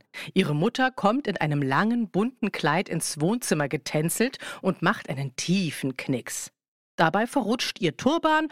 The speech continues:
und die Ketten um ihren Hals klimpern. Gleich darauf kommt Fannys Vater mit wilden Sprüngen ins Zimmer.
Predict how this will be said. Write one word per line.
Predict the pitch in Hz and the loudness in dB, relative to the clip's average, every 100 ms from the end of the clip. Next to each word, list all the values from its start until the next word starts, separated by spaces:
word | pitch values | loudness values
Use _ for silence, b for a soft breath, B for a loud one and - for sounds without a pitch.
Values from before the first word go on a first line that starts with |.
| B - | B -4
und | 190 | -2
die | 170 | -2
Ketten | - 175 - 208 | 0 0 0 0
um | 180 | 0
ihren | 156 143 123 160 | -2 -2 -2 0
Hals | 151 - - | 0 -2 -4
klimpern. | - 160 175 147 117 - _ _ _ _ - | 0 0 2 0 -2 -6 _ _ _ _ 2
Gleich | 170 240 | 4 4
darauf | 190 165 190 | 4 4 2
kommt | - 170 - | 0 0 2
Fannys | 180 175 151 - | 2 2 0 2
Vater | 151 180 214 | 2 4 2
mit | 160 139 | 0 2
wilden | 165 277 262 170 | 2 4 2 0
Sprüngen | - - 165 220 180 | -2 0 2 2 0
ins | 151 - | -2 -4
Zimmer. | - 254 147 101 | 0 2 2 -2